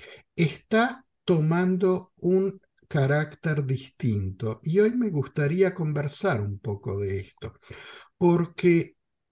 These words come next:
ya no es la que va a hablar solamente sobre el cambio climático, porque según sus propias palabras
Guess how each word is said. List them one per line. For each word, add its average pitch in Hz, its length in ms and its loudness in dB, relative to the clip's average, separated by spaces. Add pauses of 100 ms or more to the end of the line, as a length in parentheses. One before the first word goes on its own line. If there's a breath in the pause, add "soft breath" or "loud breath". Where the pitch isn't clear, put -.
ya 196 320 6
no 208 260 6
es 202 200 4
la 170 260 0
que 143 180 -2
va 160 300 -2
a 156 60 0
hablar 151 420 -2
solamente 143 1120 0
sobre 117 400 -2
el 117 180 -4
cambio 139 600 -2
climático, 117 1080 -2 (600 loud breath)
porque 208 460 6
según 147 460 2
sus 131 300 -4
propias 123 580 0
palabras 117 840 -2